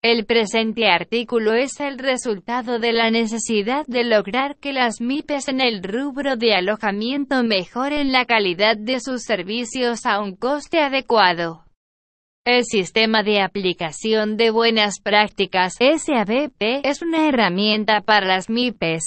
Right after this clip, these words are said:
ya que favorece a la mejora de la calidad en los servicios ofrecidos,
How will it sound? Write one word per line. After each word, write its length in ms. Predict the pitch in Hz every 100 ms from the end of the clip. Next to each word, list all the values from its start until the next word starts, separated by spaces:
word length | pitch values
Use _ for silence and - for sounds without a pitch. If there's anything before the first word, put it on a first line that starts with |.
| -
ya 200 | 220 208
que 180 | 214 202
favorece 760 | 214 196 180 190 214 208 262
a 80 | 233
la 160 | 214
mejora 540 | 208 190 - 226 233 214
de 100 | 214
la 160 | 196
calidad 560 | 190 220 208 202 208 208
en 180 | 208 185
los 180 | 185 196
servicios 760 | 208 180 220 214 226 208 190
ofrecidos, 760 | 214 196 180 - 208 196 208